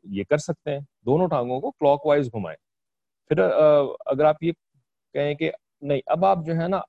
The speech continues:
اپنی ایک ٹانگ کو کلاک وائز گھمائیں اور دوسری ٹانگ کو اینٹی کلاک وائز گھمائیں،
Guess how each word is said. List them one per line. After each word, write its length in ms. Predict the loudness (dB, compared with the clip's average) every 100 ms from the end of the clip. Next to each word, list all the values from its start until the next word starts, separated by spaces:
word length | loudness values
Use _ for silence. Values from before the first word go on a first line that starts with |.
| -10
اپنی 280 | -6 -6 -2
ایک 260 | 0 -2 -2
ٹانگ 220 | -4 -2
کو 140 | -2
کلاک 340 | -2 0 0 0
وائز 220 | -2 -2
گھمائیں 320 | -2 0 0 -2 _ _ -4
اور 120 | -2
دوسری 360 | 2 0 2 0
ٹانگ 300 | 0 -2 0
کو 180 | -2 -4 _ -2
اینٹی 300 | -2 0 2
کلاک 280 | 2 4
وائز 260 | 2 2 -2
گھمائیں، 240 | -6 -10